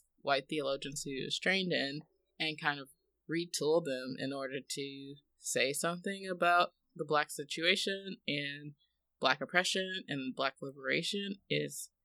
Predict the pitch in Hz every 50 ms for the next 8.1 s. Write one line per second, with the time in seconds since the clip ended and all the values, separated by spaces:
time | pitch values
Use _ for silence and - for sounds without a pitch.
0 | _ _ _ _ _ _ _ - - - - - - 147 139 143 147 139 147 151
1 | 147 143 143 139 135 135 139 - - - - 120 131 143 165 180 190 185 - -
2 | 139 151 143 139 - 139 139 139 135 131 131 127 127 127 - - - 131 127 135
3 | 139 139 - - 151 147 151 151 - - - - - - - _ _ - - 165
4 | 160 160 156 156 147 - - - - - _ _ _ _ _ - - 151 139 139
5 | 147 160 170 196 190 - 190 190 196 185 - 202 190 190 190 185 190 185 151 143
6 | 139 139 139 151 185 202 202 190 180 - - 190 175 170 170 160 160 151 - -
7 | 160 156 156 151 147 143 139 139 131 127 135 156 175 170 - 131 131 123 110 123
8 | 123 139